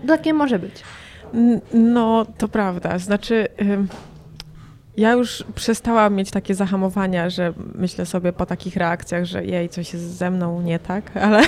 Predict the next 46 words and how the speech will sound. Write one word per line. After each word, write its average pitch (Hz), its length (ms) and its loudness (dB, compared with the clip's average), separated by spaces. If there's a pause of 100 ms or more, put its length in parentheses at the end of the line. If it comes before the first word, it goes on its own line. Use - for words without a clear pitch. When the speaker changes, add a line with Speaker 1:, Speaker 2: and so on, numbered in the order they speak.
(600)
Speaker 1:
Nie. 180 200 2
Speaker 2:
<laughs> 208 80 6
ale, 214 680 2 (220)
ale, 214 380 -2 (100)
ale 214 240 -2
nie, 240 480 0
no 180 280 0 (140)
to 208 340 0 (320)
nie 277 180 4
wiem, 160 200 -2
gdzie 160 200 -2
jest - 300 -4 (100)
ta 185 120 2
nasza, 160 420 -2
y, 165 400 -4
dziecięca 170 460 -2
radość. 147 640 -4
Y, 165 420 -4 (440)
mm, 208 320 0 (300)
nie 277 120 -2
wiem, 180 140 0
czy - 120 -12
to - 80 0
jest 185 120 0
też - 160 -6
kwestia - 280 -6
tego, 185 260 -2
że 180 80 -2
już 175 200 -6
nie 180 120 0
wypada 175 400 -2 (160)
być - 280 -6
radosnym, 233 460 -6
jak 226 120 -6
się - 120 -2
jest 226 140 0
dorosłym. 233 540 -2
Nie 254 120 4
Speaker 1:
Nie. 269 80 4
Speaker 2:
wiem, 247 240 2
jest 254 220 4
to 254 240 4
Speaker 1:
Nie. 254 60 -4
Speaker 2:
dla 233 180 4
mnie 220 180 2
za-, 220 180 0